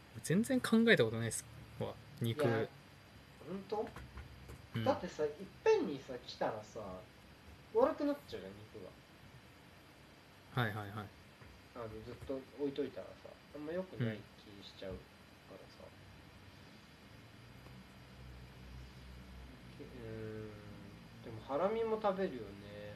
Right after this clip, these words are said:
Speaker 2: ハラミ食べる。
Speaker 1: ハラミは食べる。
Speaker 2: だからここに入るってことでしょ？カルビロー。だから要はもう、もう頼んじゃってるってことでしょ？タン、タン、タンとカルビ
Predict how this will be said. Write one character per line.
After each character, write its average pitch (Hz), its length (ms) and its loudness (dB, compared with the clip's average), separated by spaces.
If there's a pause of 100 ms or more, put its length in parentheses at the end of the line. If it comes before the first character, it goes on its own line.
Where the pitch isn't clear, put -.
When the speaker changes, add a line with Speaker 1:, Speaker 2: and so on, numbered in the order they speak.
(160)
Speaker 2:
ハ - 80 -12
ラ 107 80 -8
ミ 107 80 -10 (160)
食 - 80 -16
べ - 80 -8
る。 123 80 -4
Speaker 1:
ハ 127 80 2
ラ 156 80 4
ミ 165 140 6
は 147 100 4
食 135 120 6
べ 120 100 8
る。 - 100 -2 (1500)
Speaker 2:
だ 196 120 8
か - 40 0
ら - 40 -4
こ 185 120 4
こ 226 120 10
に 233 120 6
入 240 160 8
る 170 80 8
っ - 40 -
て - 80 -10
こ 107 40 -6
と 101 80 -8
で - 80 -10
し - 40 -2
ょ？ 220 80 4
カ 160 160 2
ル 135 160 -2
ビ 131 160 -2
ロ 131 80 -2
ー。 120 200 -4
だ 151 80 4
か 147 40 6
ら 156 40 6
要 170 80 2
は 147 80 2
も 151 180 0
う、 143 60 4
も 196 200 2
う 151 40 4
頼 185 160 4
ん 302 60 4
じ 226 80 4
ゃ - 20 0
っ - 80 -4
て - 80 -10
る 95 40 -6
っ - 20 -6 (100)
て - 80 -12
こ - 80 -8
と - 0 -
で - 80 -14
し - 80 -12
ょ？ 160 40 -8 (440)
タ 190 80 4
ン、 180 80 4 (400)
タ 180 80 0
ン、 - 0 -
タ - 0 -
ン 147 80 0 (720)
と 220 220 6 (220)
カ 143 60 -4
ル 123 160 -4
ビ 117 80 -10